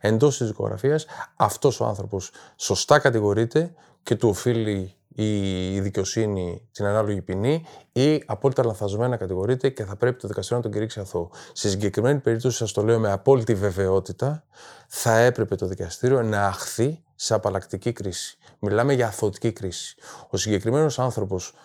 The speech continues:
ο, ο Θανών, με βεβαιότητα ενενήντα εννιά τοις εκατό, σας το λέω ειλικρινά και εν τιμή, έχει αυτοκτονήσει.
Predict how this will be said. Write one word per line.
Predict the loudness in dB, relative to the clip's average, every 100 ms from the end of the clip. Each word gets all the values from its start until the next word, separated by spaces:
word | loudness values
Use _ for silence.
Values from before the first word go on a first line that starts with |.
| -20 -20 0
ο, | 0 2
ο | 0 -2
Θανών, | 0 2 4 4 4 0 -12 -20 -20 -20 -6
με | 0 2
βεβαιότητα | 2 2 2 2 0 -2
ενενήντα | -2 0 -2 0
εννιά | 0 0 -2
τοις | -6
εκατό, | -8 -6 -4 -6 -10 _ _ _ _ _ _ _ _ _ _ -12
σας | -6 -4
το | -2 0
λέω | 2 2
ειλικρινά | 0 -2 -4 -4 -6 -6 -6 -8 -12
και | -6
εν | -6
τιμή, | -4 -4 -4 -4 -4
έχει | -6 -4 -6
αυτοκτονήσει. | -12 -10 -10 -10 -12 -16